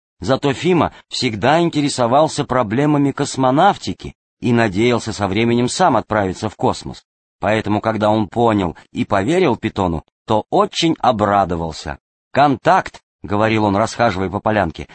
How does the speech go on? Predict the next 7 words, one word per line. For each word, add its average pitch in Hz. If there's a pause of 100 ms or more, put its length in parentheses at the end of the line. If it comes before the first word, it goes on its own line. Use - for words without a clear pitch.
(140)
«это 160
вековая 170
мечта 180
человечества. 127 (400)
Вместе 143
с -
вами 131